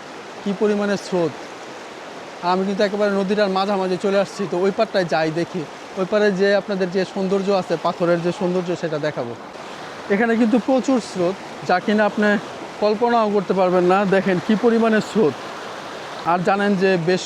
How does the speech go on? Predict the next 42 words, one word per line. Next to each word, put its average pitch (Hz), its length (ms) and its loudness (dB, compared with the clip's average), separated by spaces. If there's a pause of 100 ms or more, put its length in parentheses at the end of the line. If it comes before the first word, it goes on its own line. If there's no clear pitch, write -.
(100)
কয়েকদিন 196 400 0
যাবৎ 190 240 0
সিলেটে 190 360 2
প্রচুর 220 360 2
বৃষ্টি 202 280 2
হচ্ছে, 180 240 0 (600)
আর 165 60 2 (100)
বৃষ্টি 185 300 -2
হওয়ার 214 220 2
কারণে 208 260 4 (140)
যে 196 80 6 (500)
সামনে 208 280 2
যে 214 40 4 (100)
মেঘালয়ের 202 420 4
যে 202 60 4 (100)
বিশাল 208 280 0
বিশাল 202 180 0 (120)
পাহাড়গুলো 202 440 4
দেখতে 185 200 2
পাচ্ছেন, 208 260 2 (400)
ওই 185 80 4 (100)
পাহাড়ের 202 440 2
যে 208 60 4 (140)
ঢলের 196 320 2 (100)
পানি 196 160 2 (100)
কিন্তু 202 180 -2 (100)
সব 196 100 0 (100)
নামছে 170 320 0
এখান 160 240 0
থেকে, 160 180 2 (400)
আর 170 120 0
সেজন্য 220 260 4 (120)
কিন্তু 208 160 2 (120)
আজকে 202 260 0 (200)
এই 196 160 4
নদীতে 196 300 0 (160)
পানিও 196 280 2 (100)
অনেক 190 160 -2 (120)
বেশি। 185 240 0 (460)
আর 170 100 2 (100)
ভিউটা 220 360 4
কিন্তু 226 180 4